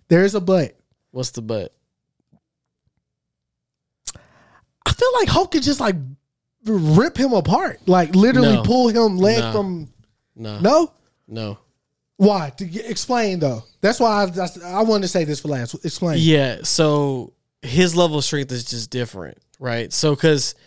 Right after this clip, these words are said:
Speaker 2: look, he couldn't even rip Thor in half, right?
Speaker 1: Okay.
Speaker 2: And Kratos beat the fuck out of Thor.
Speaker 1: He did do
Speaker 2: Let's
Speaker 1: that.
Speaker 2: just, let's just get that out the way. So,
Speaker 1: He did do that.
Speaker 2: like you
Speaker 1: Okay.
Speaker 2: said,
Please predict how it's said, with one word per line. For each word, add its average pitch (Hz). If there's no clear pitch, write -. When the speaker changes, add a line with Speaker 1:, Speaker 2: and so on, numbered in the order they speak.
Speaker 2:
look, 160
he 208
couldn't 226
even 175
rip 151
Thor 147
in 117
half, 92
right? 117
Speaker 1:
Okay. 151
Speaker 2:
And 151
Kratos 156
beat 147
the 131
fuck 131
out 117
of 98
Thor. 90
Speaker 1:
He 135
did 127
do 135
Speaker 2:
Let's 139
Speaker 1:
that. 139
Speaker 2:
just, -
let's 139
just 127
get 131
that 117
out 104
the 92
way. 104
So, 147
Speaker 1:
He 147
did 156
do 147
that. 131
Speaker 2:
like 175
you 170
Speaker 1:
Okay. -
Speaker 2:
said, 165